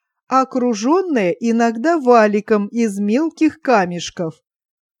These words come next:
В кладке четыре яйца. Кормится уссурийский зуек насекомыми и их личинками. Редок.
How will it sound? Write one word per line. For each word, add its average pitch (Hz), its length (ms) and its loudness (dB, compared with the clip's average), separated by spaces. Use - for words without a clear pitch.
В - 120 -20
кладке 262 580 0
четыре 311 560 2
яйца. 185 680 -6
Кормится 247 720 2
уссурийский 214 840 -2
зуек 196 580 0
насекомыми 233 1040 -2
и 262 160 0
их 294 320 2
личинками. 196 1000 -2
Редок. 233 680 2